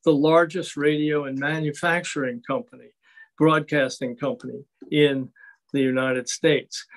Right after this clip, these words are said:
And more than any other person in America, certainly more than DeForest and Armstrong,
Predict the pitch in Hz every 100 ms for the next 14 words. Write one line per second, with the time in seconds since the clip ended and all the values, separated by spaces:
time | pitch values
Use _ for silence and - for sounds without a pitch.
0 | - - _ 185 170 175 220 254 226 208
1 | - 226 285 269 220 220 214 - 202 185
2 | 180 175 165 160 - 151 151 196 202 -
3 | - - 233 247 202 180 196 202 180 147
4 | 151 - 175 170 160 - 143 151 202 320
5 | - - 170 156